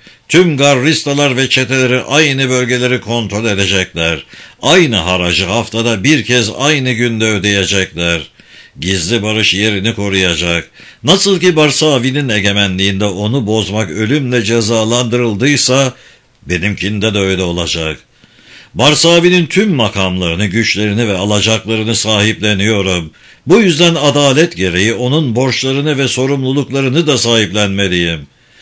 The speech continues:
Eğer içinizden birileri Barsavi'den alacaklı olduğunu bana gösterebilirse, aynı alacak Kapa Ratsa'ya geçecek. Bunlardan ilki Aemon Danzier.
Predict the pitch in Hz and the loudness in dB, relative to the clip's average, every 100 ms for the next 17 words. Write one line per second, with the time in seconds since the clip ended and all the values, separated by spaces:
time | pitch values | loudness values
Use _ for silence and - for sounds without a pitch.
0 | - - - 92 117 127 120 107 131 127 | -20 -20 -10 0 4 4 2 0 0 0
1 | 107 123 143 113 104 92 95 104 90 113 | 0 0 0 0 -2 0 0 -2 0 -2
2 | 104 117 107 98 104 107 98 110 110 113 | 0 0 0 0 -2 -2 -4 -2 0 -2
3 | 104 127 127 101 104 110 92 107 117 101 | -2 -2 -2 0 -2 -2 -2 -2 -2 0
4 | 110 - 120 113 110 135 123 - 117 113 | -2 0 0 0 0 0 0 0 0 0
5 | 107 - _ 139 170 151 143 143 143 131 | -4 -18 _ 0 2 2 0 2 2 2
6 | 139 - 139 143 127 131 120 131 - 110 | 0 0 0 0 0 0 2 2 0 0
7 | 104 95 98 98 87 95 90 - _ _ | 0 0 0 -2 -2 -2 -2 -4 _ _
8 | _ _ - - - 156 180 190 185 196 | _ _ -20 -16 0 2 4 6 6 4
9 | 185 165 180 - 175 - 170 175 156 165 | 2 0 -2 2 0 2 4 4 4 0
10 | 151 113 135 127 98 101 90 | 2 2 2 0 0 0 0